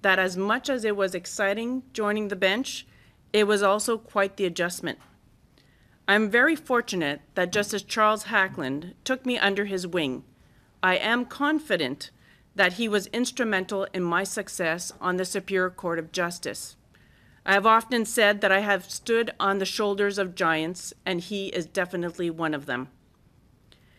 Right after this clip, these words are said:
J'ai plus tard décidé de reprendre mon programme de doctorat. C'est une bonne i-, chose que je suis une femme très organisée.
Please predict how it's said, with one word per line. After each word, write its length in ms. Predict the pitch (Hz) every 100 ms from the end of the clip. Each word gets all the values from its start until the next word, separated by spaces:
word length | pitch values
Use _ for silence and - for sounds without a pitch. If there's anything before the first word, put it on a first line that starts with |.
| _ _
J'ai 200 | - 269
plus 180 | 269 294
tard 320 | - 269 311
décidé 480 | 269 302 - 233 240
de 140 | 226 220
reprendre 520 | 202 202 226 226 247
mon 160 | 226
programme 460 | 214 226 196 185 190
de 100 | 190
doctorat. 640 | 175 202 - 202 175 120 - _ _ _ _ _ _ _ -
C'est 300 | - 226 269
une 140 | 247
bonne 200 | 226 269
i-, 160 | 269 208 _ _ -
chose 420 | - 233 226 240
que 160 | - 214
je 120 | 196
suis 360 | 190 226 233 -
une 100 | 190
femme 300 | 180 190 190
très 300 | - 208 190
organisée. 600 | 170 170 165 151 160 147